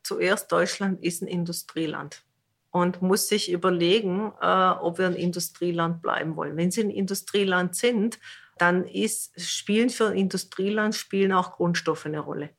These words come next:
Äh, und Stahl ist nah am Grundstoff. Also wir wollen an vielerlei Stellen eine Rolle spielen als Deutschland. Äh, genauso bei digital,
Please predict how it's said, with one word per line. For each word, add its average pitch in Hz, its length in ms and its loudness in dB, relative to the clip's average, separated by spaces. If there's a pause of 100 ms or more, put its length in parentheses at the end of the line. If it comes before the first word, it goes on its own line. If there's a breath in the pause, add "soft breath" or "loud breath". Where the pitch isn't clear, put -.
(440 soft breath)
Äh, 175 280 6 (160)
und 185 380 2
Stahl 190 680 6
ist 180 200 -2
nah 175 520 4
am 170 200 2
Grundstoff. - 720 -4
Also 165 500 2
wir 175 160 0
wollen 208 280 4 (340 loud breath)
an 196 180 4
vielerlei 240 760 2
Stellen 196 540 2
eine 190 140 2
Rolle 170 320 2
spielen 156 380 -6
als - 240 -8
Deutschland. - 600 -4 (320 loud breath)
Äh, 170 320 4 (140)
genauso 208 760 6
bei 190 220 4
digital, 190 880 0